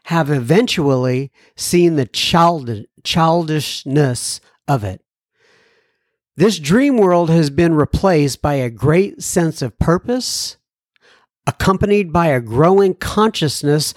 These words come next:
of the power of God in our lives. We have come to believe He would like us to keep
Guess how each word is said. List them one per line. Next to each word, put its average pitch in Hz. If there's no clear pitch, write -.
of 131
the 131
power 185
of 113
God 165
in 156
our 139
lives. 104
We 139
have 190
come 214
to 220
believe 226
He 180
would 143
like 185
us 139
to -
keep 196